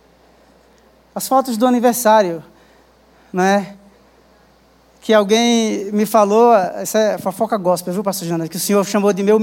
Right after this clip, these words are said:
nosso menino, né? <laughs> É, na primeira semana de agosto, ele estava numa conferência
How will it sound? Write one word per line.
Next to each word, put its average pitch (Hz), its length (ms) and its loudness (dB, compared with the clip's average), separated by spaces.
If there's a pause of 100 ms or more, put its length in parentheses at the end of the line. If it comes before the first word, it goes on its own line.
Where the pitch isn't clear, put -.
(100)
nosso 214 320 -2
menino, 180 400 -4
né? 170 260 -4 (880)
<laughs> 170 100 -2 (1000)
É, 202 760 2 (1000)
na 208 100 0
primeira 247 340 2
semana 254 400 2
de 214 100 0
agosto, 214 640 0
ele 196 160 -2
estava 233 300 2
numa 233 160 2
conferência 202 680 0